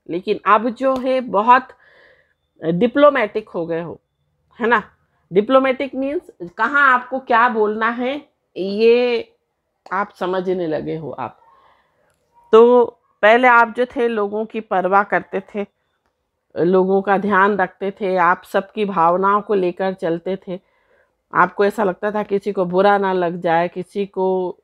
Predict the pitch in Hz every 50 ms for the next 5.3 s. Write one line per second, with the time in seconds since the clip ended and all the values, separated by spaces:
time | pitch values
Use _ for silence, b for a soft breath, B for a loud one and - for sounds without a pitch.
0 | _ 175 165 202 226 220 - 247 214 208 202 208 202 190 180 175 180 170 165 170
1 | 180 190 220 240 269 277 285 262 240 233 214 226 247 240 - 262 254 - 226 190
2 | 175 180 185 196 202 202 - 180 156 - _ 160 156 - 139 123 - _ _ _
3 | _ _ _ - 185 220 226 90 - _ _ _ _ _ _ _ _ _ _ _
4 | _ _ _ _ _ _ _ _ _ b b b b b b b b b b b
5 | b - - 208 233